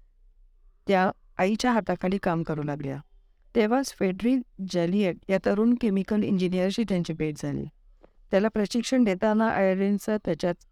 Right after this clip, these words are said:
त्याच्यात त्यांचा जोडीदारही मिळाला. एकोणीसशे सव्वीस मध्ये या दोन्ही तरुण वैज्ञानिकांनी लग्न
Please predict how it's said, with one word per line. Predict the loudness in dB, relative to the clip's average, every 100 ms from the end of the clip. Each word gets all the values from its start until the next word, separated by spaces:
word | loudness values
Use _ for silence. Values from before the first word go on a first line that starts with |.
| _ _ _ _ _ _ _ -20 _ _ -20 _ -4
त्याच्यात | -4 -2 -2
त्यांचा | 0 0 0
जोडीदारही | 0 0 0 0 0 -2
मिळाला. | -2 -2 -4 -6 -10 _ _ _ _ _ -6
एकोणीसशे | 0 2 2 0
सव्वीस | 0 2 0 -2
मध्ये | -2 0 2
या | 2
दोन्ही | 2 0 0
तरुण | 0 0 0
वैज्ञानिकांनी | 0 -2 -4 -2 0 2 2
लग्न | 0 -4